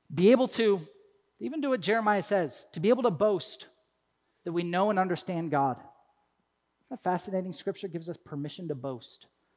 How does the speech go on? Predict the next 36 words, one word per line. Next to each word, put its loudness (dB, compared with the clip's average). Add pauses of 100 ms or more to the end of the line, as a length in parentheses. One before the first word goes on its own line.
(140)
"Let -2
him -4
who -4
boasts -6
boast -10
in -10
this, -12 (840)
that -18
he -14
knows -6
and -10
understands -10
God." -10 (720)
Let's -8
seek 2
to 4
humble 8
ourselves 6
before -2
the 0
text, -2 (680)
to -12
praise 6
God 6
for -2
who -2
he 2
is, -2 (440)
and -10
to -6
grow 2
in -2
our -2
knowledge -2
of -12
him. -10